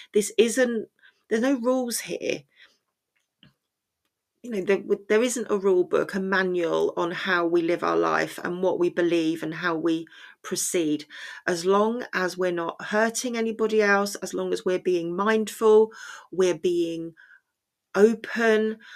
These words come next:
we're being inclusive to others, that we're not dominating or forcing our views on anybody else, this is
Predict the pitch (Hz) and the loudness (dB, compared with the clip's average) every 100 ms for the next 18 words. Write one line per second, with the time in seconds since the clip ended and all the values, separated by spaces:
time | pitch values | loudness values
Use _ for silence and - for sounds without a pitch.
0 | - - - 180 170 180 175 165 160 156 | -20 -18 -4 -2 0 -2 -2 -4 -6 -6
1 | - - 233 220 - 240 220 214 202 - | -4 0 0 0 -2 4 6 6 2 -12
2 | - - _ - - 208 - 202 202 202 | -20 -20 _ -10 -2 -2 2 0 4 6
3 | 196 202 - - - - _ _ _ _ | 6 4 -2 -12 -20 -20 _ _ _ _
4 | _ - 185 196 190 - - 214 214 220 | _ -2 0 0 -2 -4 0 2 2 2
5 | 214 208 202 220 185 165 160 - 214 226 | 4 2 2 -4 -2 -4 -6 0 2 4
6 | 226 - 220 190 190 190 185 180 175 170 | 0 -4 -2 -2 -2 0 0 2 0 0
7 | 175 175 - 208 220 208 202 196 170 160 | -4 -4 -2 -2 -2 -2 0 2 2 0
8 | 160 - - - - - - _ _ - | -4 -10 -14 -20 -20 -20 -20 _ _ 2
9 | 208 202 - 208 196 | 2 2 0 0 0